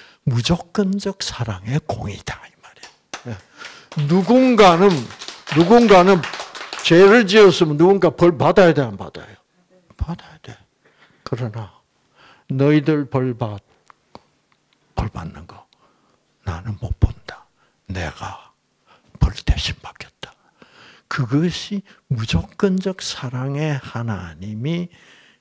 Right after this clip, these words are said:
공의다, 이 말이에요. 아시겠죠? 생각을 바꿔야 돼. 우리들의 생각과 하나님의 생각은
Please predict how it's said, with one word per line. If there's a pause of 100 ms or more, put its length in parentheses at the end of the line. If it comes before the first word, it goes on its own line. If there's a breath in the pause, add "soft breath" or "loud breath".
(140)
공의다,
이
말이에요. (360)
아시겠죠? (1080 soft breath)
생각을
바꿔야
돼. (800 soft breath)
우리들의
생각과
하나님의
생각은